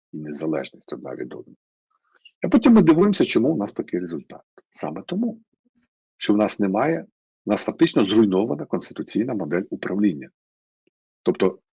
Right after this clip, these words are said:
ми управляємо і живемо не по закону, а по якихось незрозумілих поняттях, при яких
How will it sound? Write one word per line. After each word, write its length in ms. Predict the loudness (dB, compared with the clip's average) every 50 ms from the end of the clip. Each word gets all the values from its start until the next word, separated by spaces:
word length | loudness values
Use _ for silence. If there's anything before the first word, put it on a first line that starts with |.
| -6 0
ми 160 | 4 4 6
управляємо 640 | 6 4 2 4 2 4 6 6 6 6 4 2 -2 -4
і 60 | -2
живемо 400 | 0 2 4 4 4 2 0 0
не 180 | 2 2 2 2
по 160 | 2 0 0
закону, 460 | 2 0 -2 2 2 0 2 2 0
а 40 | 0
по 120 | 2 2
якихось 360 | 0 2 0 -6 -6 -4 -4
незрозумілих 600 | -2 -2 -2 -2 -2 0 0 0 2 0 0 -2
поняттях, 560 | -4 -6 -6 -6 -8 -4 -2 -4 -4 -4 -6 _ _ _ _ _ _ _ _ _ _ _ _ _
при 160 | 4 6 8
яких 440 | 8 8 6 6 4 4 4 2